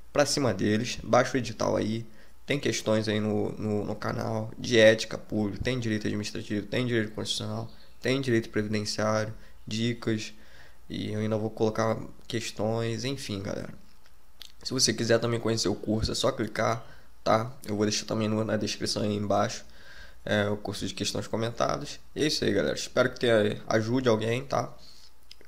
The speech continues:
Como eu falei, isso aqui é pra direcionar, tá? É algo assim pra dar um norte. E espero que ajude vocês. Fiquem com Deus. Se você ainda não é inscrito no canal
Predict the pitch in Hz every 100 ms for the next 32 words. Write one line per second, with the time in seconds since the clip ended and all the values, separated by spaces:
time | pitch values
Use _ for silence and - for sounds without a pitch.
0 | - - 110 110 107 107 110 104 - 110
1 | 104 104 104 110 - - 131 151 135 -
2 | 113 113 120 - 120 123 - - - -
3 | - 101 104 104 107 110 110 98 101 107
4 | 123 120 107 113 127 - - - - -
5 | - - - - 120 123 - - - 113
6 | 120 117 120 127 - - - - - 139
7 | 139 123 110 120 135 147 143 139 131 127
8 | 123 - 113 117 - 113 110 -